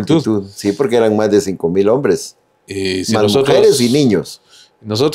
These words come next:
Speaker 2: tal vez no somos Felipe, pero si nosotros hablamos de cinco mil comidas en este tiempo, si nosotros estamos hablando de veinte quetzales por una comida así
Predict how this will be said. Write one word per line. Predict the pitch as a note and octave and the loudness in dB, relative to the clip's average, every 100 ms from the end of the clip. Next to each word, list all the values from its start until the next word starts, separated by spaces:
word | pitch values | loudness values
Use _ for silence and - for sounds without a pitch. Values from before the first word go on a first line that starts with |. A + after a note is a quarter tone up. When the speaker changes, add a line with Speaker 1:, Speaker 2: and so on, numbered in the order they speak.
| D3 | 2
Speaker 2:
tal | |
vez | D#3 | 2
no | D3 C#3+ | 2 2
somos | D3+ D3 | 2 2
Felipe, | A#2+ A#2+ D#3 | 0 0 0
pero | B2+ A2 | 0 0
si | G#2 | 0
nosotros | G#2 G2+ B2+ | -4 -4 -2
hablamos | A2+ G#2+ B2 B2+ | -2 0 0 -2
de | A#2 | -4
cinco | G2+ G#2+ G2+ G2 F#2+ | -4 -6 -8 -6 -4
mil | A#2 C#3 | -4 -2
comidas | C#3+ B2 C#3+ A2 G2 - _ - _ _ | -2 0 2 0 -2 -12 _ -20 _ _
en | F2+ F2+ | -8 -6
este | A2+ C#3 | -2 -2
tiempo, | C3+ D3+ C#3+ F3 F3+ _ _ - - - | 0 0 0 -2 -4 _ _ -20 -20 -20
si | - F#2+ | -12 -8
nosotros | F#2 F2+ G#2 G2+ C#3+ C#3+ C3 A2 | -6 -2 -2 -2 0 2 0 0
estamos | G2+ G#2 G#2 A2 | -2 -2 -2 -2
hablando | G#2 G#2 A2+ | -2 -2 0
de | G#2 | 0
veinte | G2 B2 B2+ | 0 0 -2
quetzales | G#2+ A#2 A#2 | -2 0 -2
por | A2 | -2
una | G#2 A2 G#2+ | -4 -4 -4
comida | G2+ A2+ F#2+ | -2 -2 -4
así | G#2+ G#2+ G2+ | -4 -4 -4